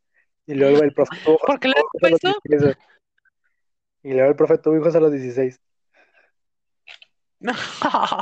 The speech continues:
Speaker 2: la verga. Pinche ojete. Y luego el profe tuvo sí,
Speaker 1: Tuvo
Speaker 2: discorrea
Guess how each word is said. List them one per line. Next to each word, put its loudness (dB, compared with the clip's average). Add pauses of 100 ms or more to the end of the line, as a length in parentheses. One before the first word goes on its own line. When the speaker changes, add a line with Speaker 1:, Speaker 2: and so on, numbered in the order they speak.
(300)
Speaker 2:
la -4
verga. -4 (720)
Pinche -4
ojete. -2 (1120)
Y -4
luego 2
el 0
profe -4
tuvo 0
sí, -6
Speaker 1:
Tuvo -14
Speaker 2:
discorrea 2